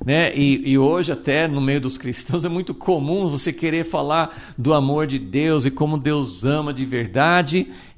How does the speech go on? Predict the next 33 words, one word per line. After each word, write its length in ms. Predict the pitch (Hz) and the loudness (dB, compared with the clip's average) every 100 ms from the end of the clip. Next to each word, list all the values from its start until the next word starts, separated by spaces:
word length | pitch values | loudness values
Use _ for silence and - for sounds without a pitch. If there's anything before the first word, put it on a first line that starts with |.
| - | -2
e 200 | 160 170 | 2 2
as 100 | 160 | 2
pessoas 300 | 160 156 143 | -2 -4 -4
falam, 160 | 123 | 0
"É, 100 | 143 | 0
mas 340 | 101 95 92 - | -2 -6 -10 -10
Deus 280 | 107 104 - | -8 -8 -8
também 300 | 110 113 160 | -8 -4 -4
é 40 | |
juiz, 480 | 151 269 226 151 90 | -4 -2 0 0 0
mas 180 | 98 87 | -6 -4
Deus 220 | 101 - | -4 -4
também 320 | 120 135 190 | -4 -2 -2
é 80 | 202 | -2
justiça, 640 | 233 - 247 220 - 107 | -6 -6 -2 0 0 -4
mas 160 | 101 87 | -4 -2
Deus 240 | 110 120 | 0 0
também." 420 | 170 156 208 208 - - - | -4 -2 0 -2 -6 -18 -4
Então, 600 | 131 131 190 220 180 - | -4 0 0 2 0 -2
é, 160 | 151 143 | -2 -2
nós 260 | 156 175 | -2 -4
temos 440 | - 208 247 233 180 | -2 0 0 -2 -2
uma, 160 | 214 | -2
até 360 | 185 165 165 196 | 0 -2 0 -2
uma 160 | 240 | -2
dificuldade. 1400 | 180 214 - 240 - 269 135 147 202 247 165 104 95 64 - _ - _ _ _ _ _ _ _ _ _ - | -4 -6 -6 -4 -2 -2 0 2 2 0 -2 -6 -8 -10 -18 _ -20 _ _ _ _ _ _ _ _ _ -6
É, 340 | 123 131 131 | -2 0 -2
nós 260 | 131 196 - | -2 -4 0
temos 280 | 190 190 175 | 0 2 2
a 60 | |
dificuldade 800 | 156 147 160 160 143 139 135 127 | 2 0 -2 -2 0 4 4 2
de 80 | 135 | 0
entender 960 | 139 135 143 123 98 123 110 85 - | 0 0 -2 -2 0 0 0 -4 -8